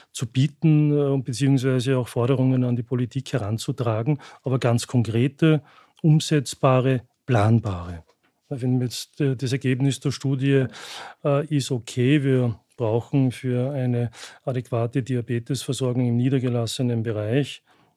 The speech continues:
weiß ich nicht, siebenhundert Diätologinnen, neunhundert Pflegekräfte im niedergelassenen Bereich, ja, da muss man die Rahmenbedingungen, äh, für die Tätigkeit, äh, dieser Berufe schaffen. Zum einen brauche ich natürlich, äh, äh,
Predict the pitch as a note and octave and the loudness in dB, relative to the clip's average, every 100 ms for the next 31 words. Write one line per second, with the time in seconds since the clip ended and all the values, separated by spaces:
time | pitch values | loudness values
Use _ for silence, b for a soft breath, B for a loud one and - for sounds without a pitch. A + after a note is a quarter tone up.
0 | _ _ - G#2+ A2+ G#2+ - - B2 A#2+ | _ _ -14 -8 -6 -6 -8 -2 2 2
1 | A#2+ A#2+ - A#2+ A2+ A2+ A#2+ B2+ C3+ B2+ | 2 -2 -4 -6 -6 -4 -2 0 2 2
2 | B2+ A#2 B B _ B2 A2+ A2+ A#2 A2+ | 2 -2 B B _ -4 -2 0 -2 -4
3 | - - B2+ B2 C3+ C3+ B2 - - B2+ | -10 -4 -2 -2 -2 -2 -2 -4 -2 -2
4 | b b B2+ A2+ D3 C3 B2 A#2 - A#2+ | b b -2 2 2 2 2 -2 -4 -4
5 | A2+ G#2+ G#2 A#2+ F3 - D3 B B B | -4 -4 -4 -2 -2 -2 -4 B B B
6 | B2 B2+ C3 C3+ C3 A#2+ G2+ B2 D3 C#3 | -2 2 2 2 2 0 0 2 2 0
7 | - D3 D3 D3 D3+ C#3+ B B B C#3+ | 0 2 2 2 0 -2 B B B -4
8 | B2+ C3+ A#2+ A#2 A#2 D#3 - C#3+ C#3+ C#3 | -2 -2 -2 -2 -2 -2 0 2 2 0
9 | - C#3 C#3 - B2+ C3 C3 B2 C3 C#3+ | 0 2 2 0 -4 -2 0 -2 -2 -4
10 | - G#2 - - - b b - C#3 A#2 | 0 -2 -4 -16 -20 b b -6 -4 0
11 | A2+ C3+ B2+ G#2+ A#2+ G#2 A#2+ - D3+ - | 2 4 2 -2 -4 4 4 4 -2 0
12 | C#3+ A#2+ C#3 D3 - F3 D3+ C#3+ B2 B | -2 0 -2 -2 -4 -4 0 0 -2 B
13 | B B B E3+ | B B B -2